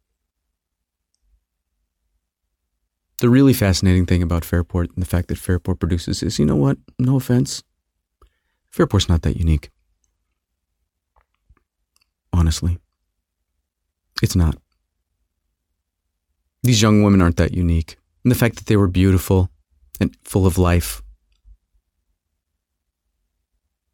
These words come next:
i-, in a way, isn't really the point, is it? The point is that Fairport isn't that different, just like these girls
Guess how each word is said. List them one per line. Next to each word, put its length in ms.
i-, 180
in 200
a 60
way, 220
isn't 260
really 240
the 120
point, 340
is 100
it? 120
The 80
point 280
is 220
that 180
Fairport 580
isn't 280
that 260
different, 380
just 160
like 140
these 160
girls 400